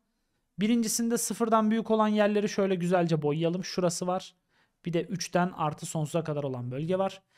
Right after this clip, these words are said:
İkincisinde onu da maviyle tarayalım. Şurası pozitif. Bir de şurası şöylece pozitif yapıyor. Bize sorulan, e, ikisinde de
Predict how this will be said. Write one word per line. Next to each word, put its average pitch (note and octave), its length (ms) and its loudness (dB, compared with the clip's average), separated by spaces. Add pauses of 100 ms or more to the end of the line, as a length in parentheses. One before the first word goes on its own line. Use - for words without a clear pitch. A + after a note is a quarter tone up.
(280)
İkincisinde A#3+ 840 2
onu A3 180 0
da A3 80 8
maviyle G3+ 520 6
tarayalım. E3+ 580 0 (300)
Şurası G3+ 460 -2
pozitif. D#3 600 -4 (560)
Bir F#3+ 60 -6
de G#3+ 80 2
şurası E3+ 420 0
şöylece C#3 400 -4
pozitif C3 400 -10
yapıyor. G#3 380 0 (540)
Bize A3 180 2
sorulan, A#3+ 680 4 (420)
e, E3 300 -2
ikisinde A#3 500 -2
de A3+ 340 0